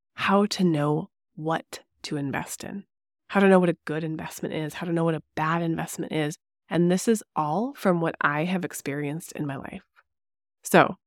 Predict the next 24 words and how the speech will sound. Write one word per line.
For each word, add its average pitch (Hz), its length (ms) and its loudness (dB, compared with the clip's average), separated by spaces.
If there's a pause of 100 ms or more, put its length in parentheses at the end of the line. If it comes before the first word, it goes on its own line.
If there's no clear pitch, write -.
(320)
before 190 320 8
you 208 120 10
listen 190 200 6
to 180 80 6
this, 185 160 6
I 160 80 6
just 170 180 0
wanted 160 200 2
to - 60 -6
give 160 140 -2
you 160 120 2
that 147 180 -2 (320)
quick - 280 8 (140)
little 180 380 6
disclaimer. 160 600 4
Again, 156 440 4
this 180 240 2
is, 185 180 4
like, 156 240 2
a 151 140 4 (540)
powerfully 247 640 6
packed 196 580 6 (840)
podcast 180 480 4
episode 160 540 6